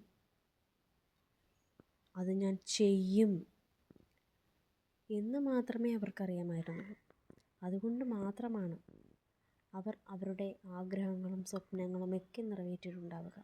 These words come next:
ഇപ്പോൾ ഇവിടെ നിങ്ങൾ ചെയ്യേണ്ട കാര്യം, നിങ്ങൾ ഇപ്പോൾ ഒരു ആഗ്രഹം നടന്നു കഴിഞ്ഞു എന്നുള്ള രീതിയിൽ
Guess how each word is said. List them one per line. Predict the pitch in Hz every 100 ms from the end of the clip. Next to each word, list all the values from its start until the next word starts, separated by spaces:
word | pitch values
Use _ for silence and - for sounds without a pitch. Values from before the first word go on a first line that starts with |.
| _ _ _ _ -
ഇപ്പോൾ | - 285 277
ഇവിടെ | 226 220
നിങ്ങൾ | 226 208 202
ചെയ്യേണ്ട | 202 202 196 190 190
കാര്യം, | 185 180 185 - _ _ _ _ _ _ _ _ _ _ _ _ _ _ _
നിങ്ങൾ | 233 233 247 262 269 -
ഇപ്പോൾ | - 233
ഒരു | 233 214 196
ആഗ്രഹം | 190 196 202 202 226 285 - _ _ _ _ _ _ _ _
നടന്നു | 202 196 190 196 247
കഴിഞ്ഞു | 247 208 202 214 220
എന്നുള്ള | 202 202 202
രീതിയിൽ | 202 196 190 190